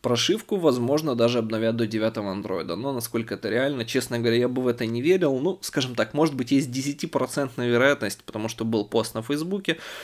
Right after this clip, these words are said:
Но насколько это реально, м, пока неизвестно, остается только ждать, потому что они обещали это сделать в, а, третьем квартале девятнадцатого года. Если говорить в целом, то планшет Chuvi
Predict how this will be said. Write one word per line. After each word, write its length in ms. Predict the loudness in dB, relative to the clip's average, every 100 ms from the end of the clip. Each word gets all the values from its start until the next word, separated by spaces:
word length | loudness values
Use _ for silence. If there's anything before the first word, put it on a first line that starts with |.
| -16 -10
Но 220 | -8 -6
насколько 540 | -2 -4 -2 -2 0 -2
это 320 | 0 0 0
реально, 540 | 0 2 2 2 -2 -4 -12 -16
м, 240 | -12 -10 -8
пока 260 | -4 -2
неизвестно, 500 | 0 0 2 0 0 -6
остается 300 | -4 -6 -6
только 280 | -8 -8
ждать, 260 | -6 -4 -4
потому 240 | -6 -8
что 140 | -6 -4
они 140 | -4
обещали 360 | -6 -2 -2 0
это 140 | -4
сделать 420 | -4 0 0 -2
в, 440 | -8 -4 0 0 -2 -10 -18 -20 -6
а, 160 | -2 2
третьем 380 | 2 0 -2
квартале 680 | -4 -4 0 2 2 0 -4 -8
девятнадцатого 640 | -10 -10 -8 -10 -8 -10
года. 280 | -8 -6 -8 -4
Если 300 | -2 0 0
говорить 380 | 4 4 4 0
в 80 | -4
целом, 460 | 0 2 2 0 -2
то 160 | 2 2
планшет 560 | 2 -2 0 0 0
Chuvi 320 | -2 -2 -2